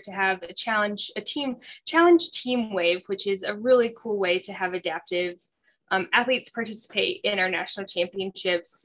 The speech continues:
Um, we are getting ready to start working with Special Olympics on a few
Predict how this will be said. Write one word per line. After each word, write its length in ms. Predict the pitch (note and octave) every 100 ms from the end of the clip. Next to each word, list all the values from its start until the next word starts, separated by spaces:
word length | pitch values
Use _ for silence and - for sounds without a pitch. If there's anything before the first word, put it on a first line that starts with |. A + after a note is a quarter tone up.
| -
Um, 280 | F3+ F3+ -
we 260 | G#3 A#3 G#3
are 460 | A3 G#3+ G3+ G3+ - - - _
getting 180 | B3 A#3+
ready 220 | A#3 A#3
to 140 | A#3
start 200 | A#3 A3+
working 240 | G#3 G#3 A3
with 120 | G#3
Special 340 | - G3+ G#3
Olympics 460 | F#3+ F#3 F3+ E3+ -
on 140 | F3+
a 40 | F#3+
few 220 | -